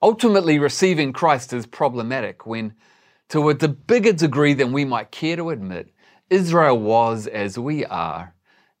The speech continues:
in love with the world. They were as comfortable with the way of life as we often are as well. So why shake things up?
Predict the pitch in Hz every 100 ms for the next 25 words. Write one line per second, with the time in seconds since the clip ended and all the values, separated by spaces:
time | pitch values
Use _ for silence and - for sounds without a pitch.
0 | - 101 104 123 92 95 - 92 85 85
1 | 95 - _ _ _ _ _ 156 190 220
2 | 180 170 - 147 _ - - 254 240 -
3 | 190 165 151 156 160 175 175 139 143 160
4 | 135 117 - - _ _ - 139 139 180
5 | - 147 123 - 117 117 104 101 98 92
6 | 95 90 92 139 131 135 214 233 - -
7 | 160 190 - - 165 135 160 139